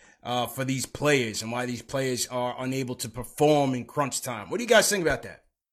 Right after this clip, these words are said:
You know, this is Knicks Fan T V. We gotta, we gotta talk about that, man. We gotta talk about that. C P the artist says he's hundred percent right. Troy Martin T V says he's hundred percent right.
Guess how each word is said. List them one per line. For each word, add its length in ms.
You 100
know, 60
this 160
is 60
Knicks 180
Fan 220
T 160
V. 160
We 60
gotta, 280
we 100
gotta 180
talk 240
about 260
that, 220
man. 180
We 80
gotta 160
talk 220
about 220
that. 120
C 140
P 160
the 120
artist 280
says 160
he's 120
hundred 220
percent 320
right. 160
Troy 220
Martin 260
T 160
V 160
says 220
he's 180
hundred 240
percent 340
right. 360